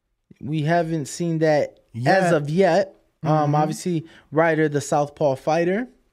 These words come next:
Speaker 1: As we see Jacobs land a jab.
Speaker 2: Yeah. He could just win this fight out, it looks like, on his toes.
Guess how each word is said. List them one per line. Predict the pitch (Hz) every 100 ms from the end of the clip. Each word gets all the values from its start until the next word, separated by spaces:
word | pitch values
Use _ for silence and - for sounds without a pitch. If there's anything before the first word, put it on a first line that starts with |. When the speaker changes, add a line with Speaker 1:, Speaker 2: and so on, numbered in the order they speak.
| _ _ _ _ _ _ _ _ _ _ _ _ _ _ _ - -
Speaker 1:
As | 139 143
we | 139
see | -
Jacobs | 139 151 151 147 147
land | 151 147
a |
jab. | 131 139 156 156 156
Speaker 2:
Yeah. | 151 180 220 - _ _ _ _ _ -
He | 151
could | 208 269
just | 220 220 214
win | 196 233 226
this | 214 -
fight | 208 208 165
out, | 185 190
it | 175
looks | 185 226 -
like, | 185 170
on | 165 170
his | 165 -
toes. | 202 214 196 170 147 -